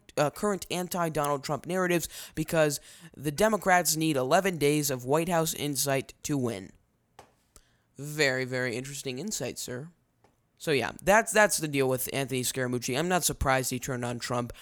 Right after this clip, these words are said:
Uh, that's just my opinion. Uh, well, actually, no, I actually am surprised.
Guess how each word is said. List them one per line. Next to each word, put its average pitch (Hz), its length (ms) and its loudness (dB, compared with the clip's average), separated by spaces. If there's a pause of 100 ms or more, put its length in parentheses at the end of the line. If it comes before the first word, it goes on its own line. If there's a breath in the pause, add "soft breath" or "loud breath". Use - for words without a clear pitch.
(280 loud breath)
Uh, 113 580 2 (160)
that's 147 320 2
just 139 180 0
my 127 160 2
opinion. 170 600 2 (280)
Uh, 123 520 4
well, 220 100 8
actually, 233 200 2
no, 269 180 -2
I 254 140 4
actually 262 280 -2
am 170 140 0
surprised. - 580 -4